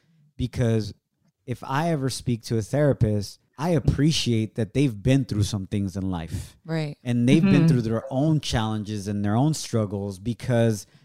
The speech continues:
Speaker 1: I believe that will allow them to empathize and understand more of where I'm coming from, rather than have somebody that has this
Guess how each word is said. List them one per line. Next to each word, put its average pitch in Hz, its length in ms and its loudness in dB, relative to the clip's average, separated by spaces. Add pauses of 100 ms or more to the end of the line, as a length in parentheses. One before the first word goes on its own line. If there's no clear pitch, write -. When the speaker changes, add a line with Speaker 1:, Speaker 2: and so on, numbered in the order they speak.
(200)
Speaker 1:
I 143 140 -2
believe 131 320 2
that 127 180 2
will 123 240 -2
allow 120 420 -4
them 127 240 0
to - 240 -6
empathize 123 680 2
and 107 120 -2
understand 123 500 0
more 123 200 2
of 98 100 -2
where 101 160 -2
I'm 156 260 0
coming 95 380 -4
from, 92 360 -8
rather 156 240 0
than 143 160 0
have 131 140 -2
somebody 151 280 -4
that 131 80 0
has 127 200 -2
this 123 180 -4